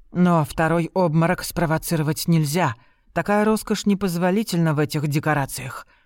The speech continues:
Руки потянулись и сгребли листы в охапку. Хорошо, что они были пронумерованы. Глаза вновь побежали по напечатанным строчкам, и я ушла в бесконечное чтение. Время остановилось.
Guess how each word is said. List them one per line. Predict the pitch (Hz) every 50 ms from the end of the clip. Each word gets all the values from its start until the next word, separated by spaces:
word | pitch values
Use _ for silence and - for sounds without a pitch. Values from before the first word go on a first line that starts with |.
| _ _ _ _
Руки | - 165 180 175 156 - 170
потянулись | 139 160 - 170 165 175 180 170 165 - -
и | - 196
сгребли | 175 160 151 151 160 143 156 156 165 151
листы | 143 143 - - 170 151
в |
охапку. | 156 151 - - 170 - - - - 110 107 - _ _ _ _ _ _
Хорошо, | - - 175 160 139 113 156 151
что | - - 151
они | 143 139 139
были | 143 131 147 139 139
пронумерованы. | 131 - 147 143 147 147 156 156 147 131 120 127 117 117 117 - _ _ _ _ _ _ _ _ _ _ _
Глаза | 202 170 180 180 175 156 180 180 180 160
вновь | 156 170 175 165 -
побежали | - 170 160 147 165 147 143 175 175 170 175
по | - - 160
напечатанным | 156 156 - 156 147 - 175 165 156 - 151 151 143
строчкам, | - - - 185 196 180 - - - 156 151 135 - - - - _
и | - 170
я | 170 165 185 185 185
ушла | 175 165 - - 175 180 175 160
в | 151
бесконечное | 147 165 143 - - - 160 151 156 165 156 - - - 156 156 143
чтение. | 135 - - - - - - 170 156 135 127 123 120 113 110 - _ _ _ _ _ _ _ _ _
Время | - 156 147 165 170 165 160 147 143 139
остановилось. | 131 - - - 147 143 139 139 127 127 120 117 - - - -